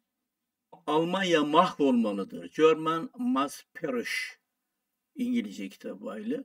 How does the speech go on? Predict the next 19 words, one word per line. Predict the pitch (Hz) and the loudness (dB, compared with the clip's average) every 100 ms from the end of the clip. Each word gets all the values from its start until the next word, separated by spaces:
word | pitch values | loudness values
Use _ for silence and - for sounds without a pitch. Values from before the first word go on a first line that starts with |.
| _ _ _ _ | _ _ _ _
Kitabıyla | - 170 147 156 175 156 | -2 0 2 2 0 0
bin | 175 | -2
dokuz | 156 151 139 | -2 -2 -6
yüz | |
kırk | - 185 - | -6 -10 -10
iki | - | -8
yılda | 185 156 123 156 175 202 _ _ _ _ _ | -2 -2 0 0 0 -6 _ _ _ _ _
ortaya | 156 156 156 175 170 180 | 4 4 4 4 6 6
atılan | 170 156 147 147 | 0 -2 -2 -2
ve | 143 | -4
kelimenin | - 139 147 160 170 135 | -2 -2 0 -2 -2 0
gerçek | 151 143 - 190 196 - | 0 0 -4 -6 -6 -4
anlamıyla | 277 269 262 262 170 202 202 _ _ _ _ _ - | 0 2 2 4 2 0 -8 _ _ _ _ _ -8
istenilen | 165 - 180 185 185 202 185 | -8 -4 0 0 0 -2 -2
bir | 165 | -6
soykırım | 135 - 170 165 147 - - _ 269 - 143 - | -8 2 4 4 0 -10 -20 _ -18 -4 -2 -2
çağrısı | - - 123 - 247 | 0 0 0 -2 -4
yapılmıştır. | 220 254 240 - - - - | -4 -4 -8 -8 -20 -20 -16
Yani | - - | -12 -12